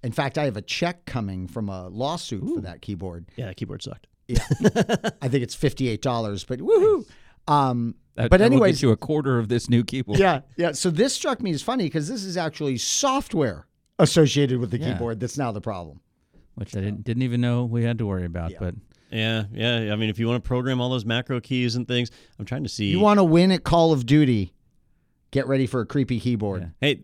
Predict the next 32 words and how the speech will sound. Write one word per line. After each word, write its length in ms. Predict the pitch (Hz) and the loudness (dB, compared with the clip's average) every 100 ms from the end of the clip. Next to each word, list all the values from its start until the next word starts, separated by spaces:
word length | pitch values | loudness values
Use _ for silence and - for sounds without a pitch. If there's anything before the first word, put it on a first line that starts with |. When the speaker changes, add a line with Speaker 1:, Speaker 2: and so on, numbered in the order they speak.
| _ | _
Speaker 2:
they've 200 | - 113 | -6 -4
got 180 | 104 123 | -2 -2
one 140 | 151 143 | -2 -2
at 80 | |
Best 180 | 117 127 | -2 -2
Buy 200 | 139 123 | -2 -2
ready 420 | 107 107 120 143 | -2 -2 0 0
in 140 | 127 117 | 0 -2
one 200 | 110 127 | 0 0
hour. 640 | 117 120 139 98 92 92 - - | -2 -2 -2 -2 -6 -10 -18 -16
We 140 | 110 110 | -10 -8
could, 260 | 127 110 110 | -6 -6 -2
Speaker 1:
I'll 140 | 123 | 0
get 160 | 143 185 | 0 2
Speaker 2:
uh, 40 | |
Speaker 1:
over 120 | 151 | 0
there. 140 | 151 170 - - | 0 -2 -4 0
Speaker 2:
<laughs> 220 | 180 160 | 2 4
Speaker 3:
Corsair 500 | - 135 - 139 131 | 4 4 4 4 4
is 320 | 127 120 117 113 | 2 2 2 2
installing 520 | 113 113 139 147 139 | 0 0 0 0 0
the 80 | 120 | -2
patch 340 | 135 123 - | -4 -6 -6
for 260 | - 151 147 | -8 -4 -2
you 360 | 110 90 101 107 | 0 0 -2 -4
by 280 | 104 98 98 | -2 0 2
logging 380 | 101 113 110 107 | 0 0 0 0
in 140 | 101 | 0
remotely 360 | 101 101 101 98 | 0 0 -2 -4
to 120 | - | -2
your 140 | 104 | -4
keyboard. 520 | 98 110 98 92 92 | -2 -4 -4 -6 -6